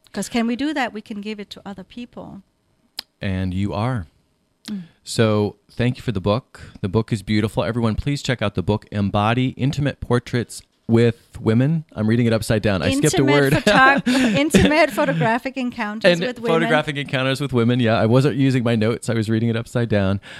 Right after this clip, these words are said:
Speaker 2: Uh, the book is beautiful. I just admire your work so much and, and what you're doing and the gifts that you're giving to others. And, um, so everyone, please check out the book. Please check out Lorn-, Lorna's website.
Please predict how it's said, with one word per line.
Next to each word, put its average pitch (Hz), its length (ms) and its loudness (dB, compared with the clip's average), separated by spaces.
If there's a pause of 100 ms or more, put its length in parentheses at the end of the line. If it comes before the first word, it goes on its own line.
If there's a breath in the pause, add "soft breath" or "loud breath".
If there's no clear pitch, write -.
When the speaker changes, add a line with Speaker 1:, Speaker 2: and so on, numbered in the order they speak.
(200 loud breath)
Speaker 2:
Uh, 117 220 2
the 123 140 -2
book 147 200 0
is 143 120 -6
beautiful. 95 520 -6
I 113 140 -4
just 123 180 -6
admire 107 300 -6
your 101 160 -6
work 87 180 -10
so 95 160 -4
much 87 460 -8 (160)
and, 95 280 -4
and 95 200 -8
what 95 160 -6
you're 92 100 -6
doing 90 340 -4
and 87 80 -8
the 87 60 -8
gifts 95 200 -8
that 92 100 -10
you're 90 140 -8
giving 87 220 -8
to - 160 -12
others. 87 480 -10 (160)
And, 87 640 -4
um, 90 460 -2 (100)
so 104 160 0
everyone, 107 300 2
please 151 200 0
check - 160 0
out 123 140 0
the 117 60 0
book. 127 260 -2
Please 165 240 0
check - 260 -4
out 107 360 -4 (600)
Lorn-, 98 640 2
Lorna's 107 500 2
website. 160 800 0